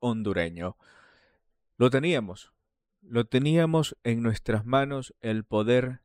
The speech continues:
clasificar a la Copa del Mundo de Chile dos mil veinticinco, pero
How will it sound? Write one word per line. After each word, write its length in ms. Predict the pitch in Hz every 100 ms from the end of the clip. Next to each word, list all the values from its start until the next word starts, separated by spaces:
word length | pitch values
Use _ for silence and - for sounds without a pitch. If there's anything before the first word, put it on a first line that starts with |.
| _ _ _
clasificar 640 | 110 101 104 - 101 123
a 40 | 113
la 120 | 98
Copa 240 | 117 107
del 140 | 104 98
Mundo 260 | 113 113
de 100 | 101
Chile 300 | - 117 110
dos 180 | 98 98
mil 160 | 107 107
veinticinco, 840 | 104 101 95 - 92 87 92 90 -
pero 340 | 156 131 120